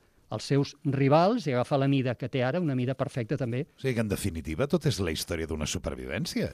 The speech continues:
Speaker 2: És a dir, perquè la, nosaltres mateixos,
Speaker 1: Sí,
Speaker 2: no? És
Speaker 1: sí.
Speaker 2: aquell espermatozoide que guanya tota la resta, en definitiva,
Speaker 1: Sí.
Speaker 2: no?
Speaker 1: De fet, la vida,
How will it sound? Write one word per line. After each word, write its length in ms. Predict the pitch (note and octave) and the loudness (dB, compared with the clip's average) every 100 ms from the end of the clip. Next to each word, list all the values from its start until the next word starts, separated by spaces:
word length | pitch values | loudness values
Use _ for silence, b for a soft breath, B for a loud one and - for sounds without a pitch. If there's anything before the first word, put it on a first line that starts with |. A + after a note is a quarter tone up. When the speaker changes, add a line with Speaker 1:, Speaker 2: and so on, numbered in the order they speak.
| - | -4
Speaker 2:
És 140 | F2+ | -2
a 40 | F#2 | 0
dir, 80 | E2 | 0
perquè 300 | F#2 - E2+ | -2 -2 -6
la, 220 | E2 E2 E2+ | -6 -8 -8
nosaltres 540 | E2 G2 D#2+ F#2+ C3+ G#2+ | -4 -2 -2 -4 -4 -4
mateixos, 480 | G2 - D#3 - A3 | -4 -2 -2 2 6
Speaker 1:
Sí, 80 | E3 | 6
Speaker 2:
no? 140 | C#3 F#3 | 6 4
És 220 | D3+ G2 - - | -2 -4 -12 -4
Speaker 1:
sí. 140 | E3 | 2
Speaker 2:
aquell 240 | C3 G2+ B2 | 2 2 -2
espermatozoide 840 | B2+ D3+ C3 B2+ B2 A#2 C3 E3+ E3 | -2 0 2 2 2 4 2 2 2
que 80 | |
guanya 400 | C3 A2+ A2 C3+ | 2 4 4 4
tota 240 | F#3 F3+ G#2+ | 4 4 4
la 80 | E2+ | 2
resta, 380 | G3 D4+ C#3 G2 | 0 0 -4 -6
en 60 | |
definitiva, 480 | E2+ F#2+ D3 F#2 D#2 | -4 4 4 4 -2
Speaker 1:
Sí. 60 | C#2+ | 0
Speaker 2:
no? 60 | C3+ | 2
Speaker 1:
De 40 | D#3 | 2
fet, 160 | A#3 - | 0 4
la 140 | D#3 C#3 | 6 8
vida, 380 | F#3+ A3+ D#3 | 8 6 4